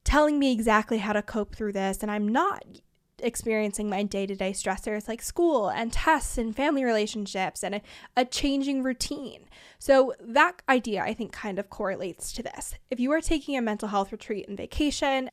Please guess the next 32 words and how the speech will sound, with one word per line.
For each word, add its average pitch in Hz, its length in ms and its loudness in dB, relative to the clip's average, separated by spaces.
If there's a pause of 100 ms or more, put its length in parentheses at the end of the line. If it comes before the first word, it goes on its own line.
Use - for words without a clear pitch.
and 240 100 0
you're 233 120 4
like, 208 200 2
"Oh 294 120 4
my 254 100 2
gosh, 208 320 2
I 226 60 6
have 233 160 6
a 220 80 2
whole 277 240 4
new 262 320 0 (340)
lease 254 240 0
on 208 180 0
life. 285 220 6 (140)
I 226 80 2
think 233 240 -2
about 220 200 2
things 214 280 -2
completely 214 360 -6
differently. 269 640 0
I 202 400 -2 (340)
am 226 140 2
now 185 260 0
a - 60 -6
meditator, 285 760 4
blah, 202 120 -2
blah, 196 220 -2
blah, 190 140 -10
blah." 294 260 6
You 240 180 2
get 214 220 0
home 247 420 2